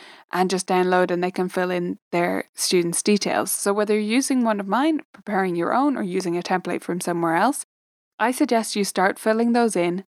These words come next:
as soon as the pieces are set. There is no reason to wait. So I'll normally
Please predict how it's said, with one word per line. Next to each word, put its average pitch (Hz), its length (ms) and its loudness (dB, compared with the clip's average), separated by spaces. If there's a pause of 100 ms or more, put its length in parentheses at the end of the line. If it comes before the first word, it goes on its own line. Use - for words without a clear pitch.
as 208 140 -2
soon 190 300 0
as 185 180 -2
the 196 80 -8
pieces 180 380 -2
are - 120 -4
set. - 400 -4 (360)
There 214 160 2
is 214 100 -2
no 208 300 2
reason 190 400 2
to 185 120 -6
wait. - 360 -2 (600)
So 202 360 2
I'll 208 180 0
normally 208 580 -2